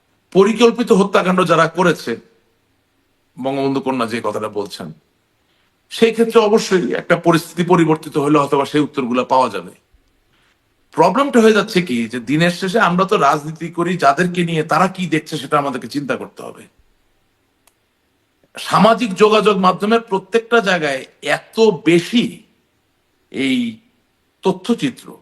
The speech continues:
বা এই অডিও ভিজুয়াল কন্টেন্ট, যে এই ব্যাপারে আওয়ামী লীগের পক্ষ থেকে পরিষ্কার কোনো বক্তব্য যদি না আসে, তাছাড়া প্রতিনিয়ত আমরা কিন্তু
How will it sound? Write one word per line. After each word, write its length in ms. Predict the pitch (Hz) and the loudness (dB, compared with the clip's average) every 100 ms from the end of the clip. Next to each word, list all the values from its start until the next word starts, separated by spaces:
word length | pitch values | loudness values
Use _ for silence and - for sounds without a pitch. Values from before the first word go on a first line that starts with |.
| _ _ | _ _
বা 140 | 113 | -4
এই 200 | 120 123 | -2 -4
অডিও 300 | 120 131 143 | -4 0 0
ভিজুয়াল 380 | 127 131 127 147 | 0 -2 0 0
কন্টেন্ট, 720 | 135 139 143 151 95 - - _ _ _ _ _ _ _ _ _ _ _ _ - _ | 0 -4 -4 -4 -6 -6 -20 _ _ _ _ _ _ _ _ _ _ _ _ -20 _
যে 100 | - | -10
এই 320 | - 160 175 | 2 4 6
ব্যাপারে 580 | 180 175 196 196 135 135 - _ _ _ _ _ _ _ _ _ _ _ _ _ _ _ _ | 4 4 2 2 -2 -4 -10 _ _ _ _ _ _ _ _ _ _ _ _ _ _ _ _
আওয়ামী 380 | 117 147 190 233 | 2 4 6 4
লীগের 220 | 233 233 226 | 6 4 2
পক্ষ 280 | 185 - 208 | -2 2 0
থেকে 260 | 202 185 | 2 0
পরিষ্কার 600 | - 202 220 - - 190 | -2 -2 -2 -4 0 0
কোনো 180 | 156 180 | 0 -2
বক্তব্য 520 | 165 170 - 170 160 | -2 -6 -4 -6 -2
যদি 160 | 151 156 | 0 0
না 160 | 127 131 | 2 2
আসে, 300 | 147 - - - _ _ _ _ _ _ _ _ _ _ _ _ _ | 2 -2 -14 -18 _ _ _ _ _ _ _ _ _ _ _ _ _
তাছাড়া 360 | 139 139 156 175 | 0 0 2 0
প্রতিনিয়ত 640 | 175 185 202 185 180 185 | 2 -2 0 0 0 0
আমরা 320 | 165 147 156 | -2 0 -2
কিন্তু 520 | 147 151 123 113 147 | -4 -8 -8 -10 -10